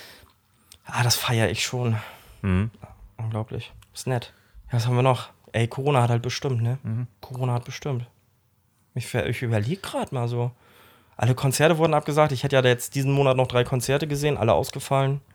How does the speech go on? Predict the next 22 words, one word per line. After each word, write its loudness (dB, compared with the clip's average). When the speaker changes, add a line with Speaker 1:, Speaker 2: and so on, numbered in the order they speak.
Speaker 1:
Das -8
einzige 4
Konzert, 2
was -2
ich -8
hätte 2
sehen 2
können, 0
war 6
ich -2
krank. 0
Ja, 6
läuft. 2
<laughs> -2
Speaker 2:
Ich 2
glaub, 4
zweitausendzweiundzwanzig 2
wird 4
auch 0
erstmal -2
so -2
weitergehen 2